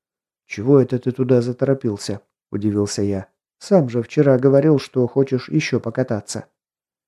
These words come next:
"Да я через личку в форуме с парнями с Сахалина списался. Насчёт клана.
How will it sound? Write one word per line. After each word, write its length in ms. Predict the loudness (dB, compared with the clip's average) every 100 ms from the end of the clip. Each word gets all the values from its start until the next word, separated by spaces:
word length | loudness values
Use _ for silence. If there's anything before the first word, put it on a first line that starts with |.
| _ _ _ _ _ _ -4
"Да 140 | 2
я 280 | 4 6 4
через 320 | 2 2 4
личку 420 | 4 0 -2 -4
в 80 | -4
форуме 440 | 0 2 4 2 -2
с 80 |
парнями 480 | -4 -4 0 0 0
с 60 | -2
Сахалина 580 | -6 -2 2 2 0 -4
списался. 720 | -6 -4 -2 -4 -6 -14 -18 _ -8
Насчёт 480 | -4 -4 0 -2 0
клана. 460 | 2 2 2 -8